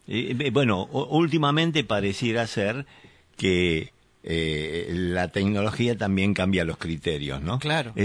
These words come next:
Speaker 1: decir, el, los médicos ven a la persona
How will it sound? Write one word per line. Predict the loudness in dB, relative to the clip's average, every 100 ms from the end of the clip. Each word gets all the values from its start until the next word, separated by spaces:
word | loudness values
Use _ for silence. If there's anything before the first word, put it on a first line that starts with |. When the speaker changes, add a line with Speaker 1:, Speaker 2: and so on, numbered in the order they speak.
| 2
Speaker 1:
decir, | 2 2 -2 _
el, | 0 0 0 -4 -12 _ _ _
los | -2 2 4 4
médicos | 4 4 6 4 2 0 -2 -4 -12 _ _ _ -10
ven | 0 4 4 4 0 -4 _ _ -20 -20 _
a | -2 2
la | 2 2
persona | 0 0 -2 0 2 2 2 -2